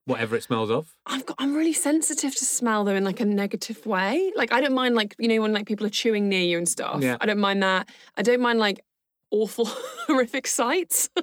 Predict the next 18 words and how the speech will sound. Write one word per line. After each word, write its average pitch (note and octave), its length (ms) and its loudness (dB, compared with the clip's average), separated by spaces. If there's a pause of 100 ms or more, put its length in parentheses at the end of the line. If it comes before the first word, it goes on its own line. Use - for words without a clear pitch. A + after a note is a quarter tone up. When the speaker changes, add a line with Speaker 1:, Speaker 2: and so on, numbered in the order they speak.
Speaker 2:
<laughs> - 240 -12
Fine G#3+ 160 2
with G#3 100 2
that. G3 200 2 (680)
Odours, A3 680 4
like, F#3+ 160 2
if F#3+ 120 0
someone A#3 260 0
farts G3+ 280 0
on G3+ 40 0
the F3+ 60 0
tube, F#3 200 0
I F3+ 40 2
have F3+ 100 -2
to G3+ 80 -6
get F#3 140 -2
off. G#3+ 480 -6
Speaker 1:
Okay. D3 400 -4